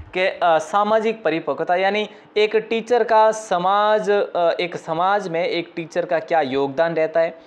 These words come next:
उसकी क्या अहमियत रहती है, उसकी, अ, क्या जो है हम कह सकते हैं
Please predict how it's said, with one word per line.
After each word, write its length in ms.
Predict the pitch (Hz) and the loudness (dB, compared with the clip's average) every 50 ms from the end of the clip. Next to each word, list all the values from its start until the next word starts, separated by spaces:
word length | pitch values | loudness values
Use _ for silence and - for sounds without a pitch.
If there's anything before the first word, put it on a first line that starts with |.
| - - - - - | -20 -20 -20 -10 -10
उसकी 280 | 160 151 - - 175 | -10 -8 -6 -6 -6
क्या 240 | 160 - - 175 165 | -6 -4 0 2 2
अहमियत 580 | 160 - - 156 156 156 151 151 156 160 160 - | 2 0 0 -2 -2 -2 -2 -2 -2 -2 -2 0
रहती 300 | 156 156 151 156 160 151 | -2 -2 -2 -2 -6 -6
है, 260 | 156 156 160 156 - - - - - _ _ _ - | -4 -4 -4 -6 -8 -20 -20 -20 -20 _ _ _ -8
उसकी, 300 | 165 156 - - 180 170 | -8 -8 -6 -6 -8 -8
अ, 240 | 175 175 - - - - 156 156 151 151 151 151 147 143 151 - | -8 -8 -16 -8 -4 0 0 2 2 2 2 0 -2 -4 -6 -4
क्या 200 | 180 170 170 170 | 0 2 2 2
जो 140 | 156 160 | 2 0
है 140 | 151 156 156 | -2 0 -2
हम 160 | 147 147 151 | -2 -2 -4
कह 200 | 143 - 156 156 | -4 -2 -2 -2
सकते 300 | 156 156 165 156 - 160 | -2 -2 -6 -8 -6 -6
हैं 280 | 147 156 151 147 135 - | -4 -4 -4 -4 -4 -6